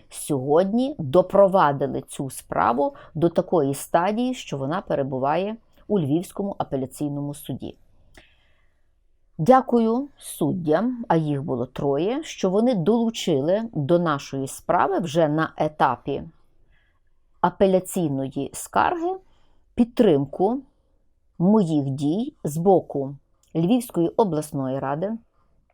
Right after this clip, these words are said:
Львівської міської ради, Івано-Франківської обласної ради, Івано-Франківської міської ради, а також Долинської міської ради. Якщо аналізувати заяви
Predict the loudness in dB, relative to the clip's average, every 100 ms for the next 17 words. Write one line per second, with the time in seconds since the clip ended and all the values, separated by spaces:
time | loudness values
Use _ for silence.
0 | _ _ _ -2 2 2 0 -2 0 0
1 | -2 -4 -2 0 0 -2 -4 -6 -8 -12
2 | _ _ _ _ _ _ _ _ _ _
3 | _ _ _ 2 6 6 6 4 2 2
4 | 0 -2 -2 -2 0 -2 -2 -4 -4 -4
5 | -2 -4 -4 -6 -8 -14 _ 0 2 2
6 | 0 0 0 0 -2 -2 -4 -2 0 -2
7 | -4 -8 -4 -2 0 -2 -4 -4 -6 -10
8 | _ _ _ -8 -4 2 2 0 -6 2
9 | 4 6 4 2 -4 -6 -4 -4 -6 -4
10 | -2 -2 -4 -8 -16 -20 -20 _ _ _
11 | -4 -4 4 4 4 2 2 2 2 0
12 | 2 0 4 2 4 0 0 0 -2